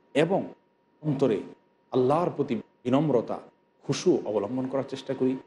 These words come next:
এবং মানুষের প্রতি অন্তরে আমরা বিনম্রতা অর্জন করার চেষ্টা করি। অন্তরের ইতিবাচক অনেক যে সমস্ত আমল আছে, যেমন ধৈর্য, সেটি ধারণ করার চেষ্টা করি। আল্লাহর প্রতি কৃতজ্ঞতা, যা পেয়েছি তাতে কৃতজ্ঞ থাকা, এটি ধারণ করার চেষ্টা করি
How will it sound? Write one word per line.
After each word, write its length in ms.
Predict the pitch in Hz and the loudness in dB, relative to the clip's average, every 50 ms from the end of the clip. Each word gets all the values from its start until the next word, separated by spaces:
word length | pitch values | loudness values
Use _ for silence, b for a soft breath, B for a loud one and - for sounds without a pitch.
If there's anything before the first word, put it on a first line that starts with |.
| _ _ _ _ - | _ _ _ _ 0
এবং 280 | 139 156 180 185 190 - - - | 2 4 4 2 0 -4 -8 -12
মানুষের 400 | 107 101 107 120 147 156 - 190 170 - | -10 -6 -4 -2 -2 -2 -2 -4 -4 -2
প্রতি 240 | 143 127 - 117 95 - - _ _ _ _ _ | -4 -4 -4 -6 -8 -8 -12 _ _ _ _ _
অন্তরে 280 | - 104 - 92 - 87 | -20 -8 -6 -4 -4 -4
আমরা 340 | 82 82 82 82 73 - - - _ _ _ _ | -8 -8 -10 -10 -10 -10 -14 -18 _ _ _ _
বিনম্রতা 560 | - 107 101 107 110 107 98 90 - - 85 - - - - | -6 -4 -2 -2 -2 -2 -4 -6 -8 -10 -14 -14 -16 -6 -4
অর্জন 300 | 107 107 104 113 101 - - | -4 -4 -4 -8 -10 -8 -8
করার 140 | 104 92 85 - | -8 -8 -8 -10
চেষ্টা 260 | - - - - 87 - | -16 -16 -16 -16 -14 -12
করি। 160 | 90 85 80 - - _ _ _ _ _ _ | -12 -14 -14 -14 -18 _ _ _ _ _ _
অন্তরের 400 | 123 123 117 98 117 110 107 98 - - - | -2 -2 -2 -2 0 2 2 2 0 -4 -12
ইতিবাচক 440 | - - - 131 113 107 - - 104 - - - | -14 -6 0 0 2 2 2 0 -4 -4 -6 -8
অনেক 420 | 110 131 165 170 170 160 139 110 | -6 -4 -4 -2 0 0 0 0
যে 100 | 107 101 | -2 -4
সমস্ত 300 | - - 110 - - - | -4 -4 -8 -8 -6 -6
আমল 200 | 95 101 101 98 | -4 -2 0 -2
আছে, 260 | 92 90 - 104 90 - - _ _ _ _ _ | -2 -2 -4 -6 -6 -6 -8 _ _ _ _ _
যেমন 200 | - 95 92 92 | -6 -6 -6 -2
ধৈর্য, 340 | 90 113 120 113 101 110 92 - - - _ _ _ _ _ - | 0 0 0 2 2 0 0 0 -4 -10 _ _ _ _ _ -10
সেটি 200 | - 139 131 127 | -2 0 2 2
ধারণ 280 | 104 110 117 123 131 | 2 2 2 2 2
করার 160 | 127 131 127 123 - | 2 2 0 0 -2
চেষ্টা 240 | - - - 135 | -8 -10 -8 -6
করি। 200 | 123 127 123 123 127 - - - _ _ _ _ _ _ _ _ | -2 0 0 0 -2 -4 -12 -20 _ _ _ _ _ _ _ _
আল্লাহর 240 | 117 117 110 107 98 - | 0 0 2 2 0 -2
প্রতি 180 | 110 95 104 | -6 -6 -6
কৃতজ্ঞতা, 500 | - - 123 110 - 117 - 117 98 110 | -6 -6 -2 0 0 2 2 0 0 0
যা 200 | 98 131 143 156 - | -2 -2 -4 -6 -6
পেয়েছি 240 | 135 131 131 - 113 | -6 -8 -8 -6 -6
তাতে 200 | - - - 107 | -6 -6 -6 -4
কৃতজ্ঞ 400 | - 131 117 131 120 110 113 104 | -4 -2 -2 -2 0 0 -2 -2
থাকা, 260 | - 101 - - 92 - - _ _ _ _ _ - | -2 -6 -12 -14 -16 -16 -18 _ _ _ _ _ -10
এটি 180 | 113 - 131 | -4 -2 0
ধারণ 260 | 131 117 131 135 143 | 0 0 -2 -2 -4
করার 180 | 139 147 139 139 - | -2 -4 -4 -6 -8
চেষ্টা 260 | - 135 - - 135 | -10 -12 -10 -10 -6
করি 240 | 131 143 131 135 | -2 0 0 0